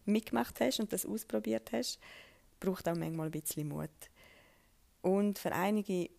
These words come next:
kann das sehr einfach sein und für andere noch ein bisschen gewöhnungsbedürftig. Ich finde, man muss nicht alles von Anfang an perfekt machen. Man darf etwas ausprobieren und vielleicht auch zu einem späteren Zeitpunkt nochmal her sitzen, wenn es gerade beim ersten Mal nicht geklappt hat.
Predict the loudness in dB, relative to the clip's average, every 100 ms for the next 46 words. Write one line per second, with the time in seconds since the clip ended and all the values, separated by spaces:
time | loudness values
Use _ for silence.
0 | _ _ -6 -2 0 -2 -2 -4 0 0
1 | 0 -4 -4 -2 -2 -2 0 -2 0 -2
2 | 0 0 -2 -2 -2 -4 -6 -4 -2 -2
3 | -4 -6 -6 -8 -8 -10 -10 -10 -10 -12
4 | -16 -20 -20 -20 _ _ _ _ _ _
5 | -20 -20 -20 -20 _ 2 4 4 2 0
6 | 0 -2 -2 -4 -4 -4 -4 -4 -6 -8
7 | -10 -8 -8 -2 -2 -2 -4 -4 -2 -6
8 | -6 -8 -20 -20 -8 -4 -2 -4 -4 -6
9 | -4 -2 -2 -2 -4 0 0 2 0 -2
10 | -12 _ _ -10 -8 -8 -4 -4 -6 -8
11 | -4 -4 -4 -4 -4 -4 -4 -4 -6 -6
12 | -8 -4 -4 -4 -4 -4 -6 -6 -6 -6
13 | -4 -6 -6 -6 -4 -2 -2 -4 -6 -6
14 | -8 -10 -12 -12 -14 -14 -18 -20